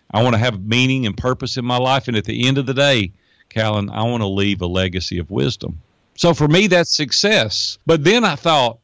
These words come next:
what is significance? You know, what is the reason? There's fulfillment and significance, and I do talk about that all the time. And here's what I discovered in that wreck.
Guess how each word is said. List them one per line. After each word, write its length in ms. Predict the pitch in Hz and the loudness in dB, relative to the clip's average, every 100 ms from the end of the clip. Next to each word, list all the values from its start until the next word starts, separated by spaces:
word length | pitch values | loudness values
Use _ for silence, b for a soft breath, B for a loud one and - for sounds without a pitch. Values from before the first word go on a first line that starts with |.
| _ _ | _ _
what 160 | 160 202 | -6 -4
is 140 | 196 | -4
significance? 800 | - 139 151 120 - - - - - | -6 -4 -6 -6 -12 -16 -16 -10 -4
You 80 | |
know, 80 | 151 | 0
what 180 | 160 208 | 4 4
is 120 | 214 | 4
the 100 | 180 | 2
reason? 540 | 131 135 151 139 110 110 | 2 4 4 4 0 -2
There's 160 | 127 | -2
fulfillment 640 | - 110 156 160 160 156 | -2 0 2 2 2 2
and 180 | 120 131 | 2 0
significance, 600 | - 123 123 120 120 110 | 0 0 0 0 -4 -4
and 100 | 113 | -2
I 80 | 104 | 0
do 120 | 120 | 0
talk 260 | - 113 - | 0 -2 -2
about 240 | 104 95 | 0 0
that 160 | 98 110 | 0 0
all 280 | 107 113 110 | 2 4 2
the 80 | |
time. 400 | 98 120 123 98 120 | 0 0 2 0 2
And 140 | 117 | 4
here's 220 | 143 175 | 4 4
what 100 | 156 | 2
I 80 | 131 | 0
discovered 540 | 110 104 147 147 123 107 | 0 -2 -2 -2 -2 -2
in 100 | 104 | -2
that 160 | 101 | -2
wreck. 320 | 101 135 117 | 0 -2 -2